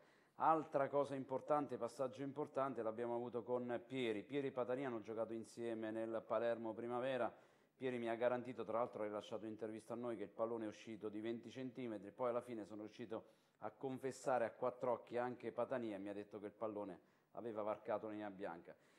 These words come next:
Se vedete bene nelle azioni, l'arbitro è coperto e, ed era coperto anche il, il, l'assistente, che praticamente era nella, eh, linea che delimitava il campo, perché Patania era a terra, quindi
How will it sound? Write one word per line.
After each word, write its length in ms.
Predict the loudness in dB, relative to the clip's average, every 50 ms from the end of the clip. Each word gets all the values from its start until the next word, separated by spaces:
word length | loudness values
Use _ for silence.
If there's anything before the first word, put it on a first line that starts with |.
| -20 _ _
Se 200 | -4 0 0 2
vedete 360 | 2 2 2 2 4 2 2
bene 260 | 4 4 4 4 4
nelle 220 | 0 0 0 2 0
azioni, 640 | 0 -2 -6 -6 -2 2 2 2 2 2 0 -4 -4 0
l'arbitro 420 | 4 4 4 4 4 0 -2 -2
è 80 | -2 -2
coperto 720 | -4 -4 0 2 2 2 2 -4 -8 -6 -6 -6 -8 -8
e, 320 | -6 -4 0 0 0 -2 -2 -6
ed 120 | -2 0
era 160 | 2 2 2
coperto 460 | 2 0 0 2 2 2 2 0 0
anche 240 | 0 0 0 0 -2
il, 440 | 0 0 4 4 4 4 4 2 0 -6
il, 580 | -10 -10 -10 -8 -4 -2 -2 0 -2 -2 -4
l'assistente, 720 | -2 -2 -2 -2 -4 -12 -10 -4 0 2 2 2 2 -2 -6
che 80 | -6
praticamente 600 | -4 -4 -4 -4 -2 -2 -2 0 0 -2 0 0
era 140 | 2 2 2
nella, 480 | 0 0 -2 0 2 2 2 2 2 0 0
eh, 160 | -2 -2 -2
linea 340 | -2 -2 -2 0 0 -2 -2
che 140 | -4 -6
delimitava 560 | -4 -4 -4 -2 -4 -2 0 2 2 2 2 0
il 100 | -4 -2
campo, 320 | -2 0 0 0 -2 -4
perché 280 | -6 -6 -6 -4 -4 -2
Patania 580 | 0 0 2 2 2 2 4 4 4 2 2 0 -4 -20 -18 _
era 220 | -2 0 2 4 2
a 40 | 2
terra, 460 | 2 4 4 4 4 4 0 -2 -2
quindi 340 | -2 -2 -2 -2 -2 -6